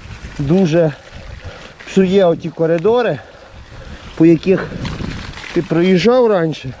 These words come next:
а зараз мусиш головою їх розпихати, і мокрий сніг падає на плечі, на голову. Але взагалі роверик їде.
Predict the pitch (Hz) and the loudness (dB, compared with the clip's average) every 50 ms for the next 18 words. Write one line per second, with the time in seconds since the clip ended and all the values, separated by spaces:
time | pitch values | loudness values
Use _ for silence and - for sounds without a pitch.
0 | - - - - - - - - - - - - - - - 147 143 151 190 196 | -18 -20 -20 -20 -20 -20 -20 -20 -20 -16 -14 -12 -12 -8 -6 -4 0 2 2 2
1 | 196 185 156 - 180 185 196 170 - 180 151 131 131 151 175 185 202 202 202 190 | 2 0 -2 -2 -2 -2 -2 0 -2 -2 -4 -2 0 0 2 2 2 2 2 0
2 | 170 170 170 170 170 139 175 160 160 - - 185 165 - 214 220 196 - 156 120 | 0 -2 -4 -4 -4 -4 -4 -6 -8 -6 -6 -6 -2 0 0 0 0 -2 -6 -8
3 | - - - - - - - - - - - 143 151 170 196 190 - 180 165 165 | -8 -12 -20 -20 -20 -20 -20 -20 -20 -10 -4 -2 0 0 0 0 -2 -2 -2 -2
4 | - - 190 196 202 180 - - - - - - - - - - - - - - | -2 -2 0 0 0 0 -2 -4 -14 -16 -16 -14 -12 -12 -12 -10 -10 -12 -12 -12
5 | - - - - - - - - - - - - - 175 165 156 - - - - | -16 -18 -16 -14 -14 -14 -14 -16 -16 -12 -8 -2 0 0 0 0 -4 -6 -8 -8
6 | - - - - 165 165 156 160 151 143 147 143 - 175 196 202 - - - - | -8 -8 -6 -4 -2 -2 0 0 0 0 -2 -2 -2 0 0 0 -2 -4 -8 -14
7 | - - - - - - - - - - - 147 139 123 131 143 165 170 160 143 | -16 -16 -16 -16 -14 -14 -14 -12 -12 -10 -4 -4 -2 0 2 2 2 2 0 0
8 | 123 127 120 - - - - - - - - - - - - - - - - - | -2 -4 -6 -8 -16 -20 -20 -20 -20 -18 -16 -14 -12 -12 -10 -10 -10 -10 -10 -12
9 | - - - - 147 151 160 156 151 170 160 175 202 208 240 262 262 214 190 180 | -16 -14 -8 -2 0 2 2 2 0 0 0 0 0 0 0 0 2 2 2 2
10 | 190 220 254 226 - - 175 185 180 226 - | 2 0 0 -2 -4 -6 -6 -4 -2 -2 -4